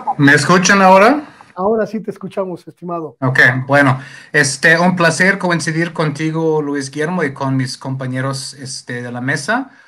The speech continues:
Speaker 1: Pues ahí está mi Twitter, arroba Kurt Hackbarth. Yo también escribo para la revista Jacobin. Tengo una nueva, un nuevo artículo que va a salir en algunos días acerca de,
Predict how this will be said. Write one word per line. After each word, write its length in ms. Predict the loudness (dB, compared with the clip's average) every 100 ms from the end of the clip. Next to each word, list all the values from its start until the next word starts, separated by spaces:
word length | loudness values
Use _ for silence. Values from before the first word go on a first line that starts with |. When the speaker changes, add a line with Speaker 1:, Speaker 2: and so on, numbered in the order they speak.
| _ _ -6
Speaker 1:
Pues 200 | -4 -2
ahí 140 | -2
está 440 | -4 -6 -2 -2 -2
mi 880 | -4 -4 -4 -4 -4 -4 -4 -8 -10
Twitter, 400 | -10 -6 -6 -6
arroba 540 | -4 -4 -2 -2 -4 -6
Kurt 220 | -10 -6
Hackbarth. 540 | -8 -6 -6 -6 -8 _ _ _ _ _ _ -12
Yo 120 | -8
también 280 | -6 -6 -6
escribo 400 | -8 -8 -8 -6
para 200 | -6 -6
la 60 |
revista 600 | -6 -8 -10 -10 -8 -8 -6
Jacobin. 680 | -6 -6 -8 -6 -4 -6 -8
Tengo 300 | -10 -8 -10
una 200 | -8 -6
nueva, 640 | -6 -6 -8 -6 -8 -10
un 100 | -10
nuevo 200 | -8 -6
artículo 440 | -8 -8 -10 -10 -10
que 80 | -10
va 120 | -10
a 40 |
salir 200 | -10 -10
en 60 | -10
algunos 380 | -10 -8 -10 -10
días 500 | -10 -10 -10 -14 -14
acerca 480 | -12 -10 -10 -10
de, 460 | -10 -8 -4 -4